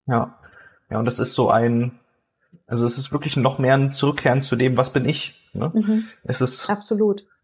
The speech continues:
Speaker 1: vorher, man identifiziert sich auch mit den Sachen, die man braucht für einen guten Morgen. Ja, du brauchst deine Kaffeemaschine, du brauchst vielleicht dein
Speaker 2: Ich hab
Speaker 1: Handy
Speaker 2: hier
Speaker 1: zum
Speaker 2: eine
Speaker 1: Daddeln,
Speaker 2: viel
Speaker 1: was
Speaker 2: bessere
Speaker 1: weiß ich, ne?
Speaker 2: Kaffeemaschine
Speaker 1: Ja,
Speaker 2: als
Speaker 1: weil
Speaker 2: zu
Speaker 1: so,
Speaker 2: Hause.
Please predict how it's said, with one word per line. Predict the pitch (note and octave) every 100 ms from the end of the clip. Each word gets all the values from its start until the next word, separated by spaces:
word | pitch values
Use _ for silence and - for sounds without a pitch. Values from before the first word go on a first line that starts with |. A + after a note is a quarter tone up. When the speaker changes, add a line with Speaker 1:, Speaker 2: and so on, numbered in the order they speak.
| _ _ A#2 A#2
Speaker 1:
vorher, | - B2+ B2+
man | B2
identifiziert | A2+ B2 C3+ C#3 C3+ D#3 D#3
sich | C3
auch | G2+
mit | G#2+ G#2+
den |
Sachen, | G2 A2+ A#2
die | G#2
man | G#2+
braucht | G#2 A2 A#2
für | - G2
einen | G2 G2+
guten | B2 A#2 G2+
Morgen. | G2 G2+ F2+
Ja, | F2+
du | G2+
brauchst | - G2+ -
deine | F2
Kaffeemaschine, | - C3+ C3 G#2+ - G#2+ G#2 G#2+ - - - -
du | G#2+
brauchst | - - -
vielleicht | D#3 - G3
dein |
Speaker 2:
Ich | G#2
hab | E3
Speaker 1:
Handy | A#2
Speaker 2:
hier | -
Speaker 1:
zum |
Speaker 2:
eine | F3
Speaker 1:
Daddeln, | - C#3+ C3+
Speaker 2:
viel | A2+
Speaker 1:
was | F4
Speaker 2:
bessere | A#3+
Speaker 1:
weiß | -
ich, | G3+ G#3
ne? | -
Speaker 2:
Kaffeemaschine | C#4 - A3 G#3
Speaker 1:
Ja, | F#3 B2+
Speaker 2:
als | A#2+
Speaker 1:
weil | D3
Speaker 2:
zu |
Speaker 1:
so, | F#3+
Speaker 2:
Hause. | C4+ B3 G3+